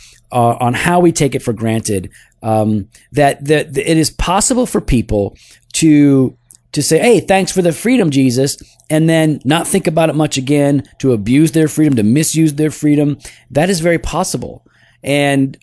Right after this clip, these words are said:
I think that we need to be mindful of how we interact with the freedom that God has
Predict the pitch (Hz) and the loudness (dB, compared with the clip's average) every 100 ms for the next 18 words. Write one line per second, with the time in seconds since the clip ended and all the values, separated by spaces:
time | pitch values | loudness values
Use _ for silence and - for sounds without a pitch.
0 | _ 139 147 - 233 - - 156 147 143 | _ -4 -4 0 -2 -2 -6 -2 0 0
1 | 143 139 180 233 180 151 135 131 151 165 | -2 0 2 2 2 0 2 0 0 -2
2 | - 113 101 98 - - 127 131 123 123 | -4 -4 -2 -4 -8 -4 -2 2 2 0
3 | 117 - _ _ _ _ - 165 190 208 | -2 -10 _ _ _ _ -10 -2 0 0
4 | 220 175 160 - 143 135 - 127 120 - | 0 0 -2 -2 -6 -8 -8 -10 -10 -6
5 | 143 135 131 120 - _ _ _ _ - | -2 0 0 -2 -10 _ _ _ _ -4
6 | 139 127 127 117 123 117 110 107 101 | 0 2 0 -2 -4 -2 0 -2 -6